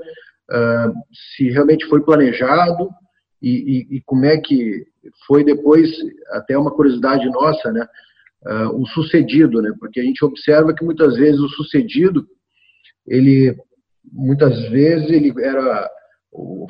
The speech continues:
fundador da empresa, empreendedor, ele tomava as decisões sozinhos e numa posição no conselho,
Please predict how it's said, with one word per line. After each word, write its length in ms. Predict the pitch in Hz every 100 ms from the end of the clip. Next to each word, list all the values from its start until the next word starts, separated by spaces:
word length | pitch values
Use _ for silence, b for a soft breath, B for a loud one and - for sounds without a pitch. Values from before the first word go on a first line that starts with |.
| -
fundador 440 | 127 127 117 139
da 80 | 139
empresa, 600 | 143 156 180 196 180 175
empreendedor, 720 | 139 131 139 131 131 165 190
ele 140 | 185 156
tomava 360 | 151 143 143
as 80 | 131
decisões 420 | 139 - 127 147 - - -
sozinhos 580 | 143 123 127 160 190 180
e 60 | 175
numa 240 | 165 156
posição 720 | 160 147 123 - 147 139 113
no 140 | 127 123
conselho, 680 | 139 120 - 156 180 151